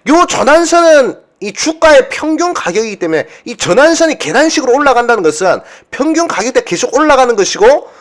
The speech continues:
평균 가격대가 올라간다는 것은 그러면 매수 심리가 강하다, 매수세가 계속 들어온다, 이렇게 볼 수가 있죠. 그러면 어때요?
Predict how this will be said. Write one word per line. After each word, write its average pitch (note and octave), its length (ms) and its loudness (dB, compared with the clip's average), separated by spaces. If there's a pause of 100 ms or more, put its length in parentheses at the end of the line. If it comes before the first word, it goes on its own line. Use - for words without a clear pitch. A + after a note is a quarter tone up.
(220)
평균 D#4+ 420 -2
가격대가 C#4 540 -2
올라간다는 B3 640 2
것은 C#4 480 0
그러면 B3+ 320 2
매수 C#4+ 320 0
심리가 A#3 400 -2
강하다, D#3 400 0
매수세가 C4+ 720 2 (420)
계속 C4 400 -2
들어온다, F#3 680 0
이렇게 F#3+ 240 -6
볼 G#3 160 -8
수가 E3 140 -4
있죠. B2 320 -6
그러면 A3 240 0
어때요? C3 460 -6